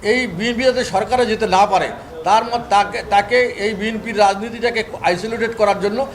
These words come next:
এটা একটা ঐক্যবদ্ধ প্রচেষ্টা বলে আমরা মনে করি। আহ, সেই ক্ষেত্রে নির্বাচনটা যাতে বিলম্বিত হয়, বি-, বিএনপিকে যাতে আরও তার ভাবমূর্তি ক্ষুণ্ণ করা যায়, সেই চেষ্টায় তারা, তারা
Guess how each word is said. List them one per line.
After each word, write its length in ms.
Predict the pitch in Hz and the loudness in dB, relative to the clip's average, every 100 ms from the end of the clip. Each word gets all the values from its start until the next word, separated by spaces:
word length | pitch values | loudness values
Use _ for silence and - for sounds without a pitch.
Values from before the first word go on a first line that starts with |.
| - - | -12 -6
এটা 140 | - | 0
একটা 140 | 330 220 | 0 2
ঐক্যবদ্ধ 580 | 196 196 233 226 208 214 | 0 0 0 0 2 0
প্রচেষ্টা 380 | 185 185 180 190 | -2 -4 0 2
বলে 160 | 190 196 | 4 2
আমরা 180 | 190 | 2
মনে 200 | 180 175 | 0 -2
করি। 220 | 175 202 240 | -2 -4 -4
আহ, 1000 | - - - - 165 175 170 170 170 170 - | -10 -14 -12 0 2 4 4 2 0 -2 -2
সেই 80 | 220 | -2
ক্ষেত্রে 420 | 214 226 233 240 - - 165 | 0 0 2 2 0 -10 -4
নির্বাচনটা 600 | 208 214 247 262 254 240 | 2 4 4 2 -2 -4
যাতে 240 | 226 226 | -2 -4
বিলম্বিত 500 | 190 202 214 214 214 | -2 2 2 2 2
হয়, 280 | 196 190 214 - - - - | 4 4 2 -2 -18 -20 -12
বি-, 220 | 151 220 202 | -4 -2 -2
বিএনপিকে 480 | 180 240 226 208 | 0 -2 -2 -4
যাতে 220 | 233 220 220 | -2 2 2
আরও 560 | 175 185 247 247 - - - | 4 4 4 4 0 -8 -2
তার 140 | 202 190 | 0 4
ভাবমূর্তি 500 | 175 202 208 208 220 | 2 2 0 -4 -8
ক্ষুণ্ণ 300 | 185 208 202 | -6 -2 0
করা 240 | 202 196 | 2 4
যায়, 180 | 196 240 - - - | 4 2 -4 -10 -2
সেই 160 | 269 - | -2 0
চেষ্টায় 300 | 233 170 226 | 0 2 2
তারা, 220 | 196 180 160 - - 175 | 4 2 0 -8 -12 0
তারা 320 | 185 180 170 | 4 4 2